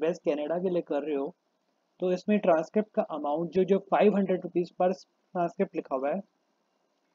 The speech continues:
इसको आपको वन थाउजेंड रुपीज का डीडी बनवाना पड़ेगा, unless आपको एक और चक्कर लगाना पड़ेगा,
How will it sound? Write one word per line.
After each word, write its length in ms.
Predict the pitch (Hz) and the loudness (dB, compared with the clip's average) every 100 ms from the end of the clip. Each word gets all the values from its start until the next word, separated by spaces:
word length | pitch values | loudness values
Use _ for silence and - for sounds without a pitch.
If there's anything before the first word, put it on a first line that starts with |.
| _ _ 180 | _ _ -6
इसको 260 | 170 226 | 4 8
आपको 300 | 214 208 240 | 8 6 4
वन 220 | 175 190 | 4 4
थाउजेंड 320 | 208 196 190 190 | 4 2 2 2
रुपीज 320 | 175 165 170 | 2 0 2
का 100 | 208 | 0
डीडी 260 | 147 147 | 2 2
बनवाना 360 | 160 160 151 143 | 2 2 -2 -4
पड़ेगा, 440 | 143 135 143 214 - - 156 | -4 -2 0 0 -4 -10 0
unless 300 | 180 220 233 _ _ _ _ | 4 4 4 _ _ _ _
आपको 420 | 151 - 233 208 - | 0 2 2 2 4
एक 240 | 190 208 - | 6 6 10
और 180 | 214 220 | 10 10
चक्कर 300 | 196 190 165 | 4 4 4
लगाना 320 | 156 151 147 | 4 2 0
पड़ेगा, 480 | 151 147 143 160 | -2 0 0 0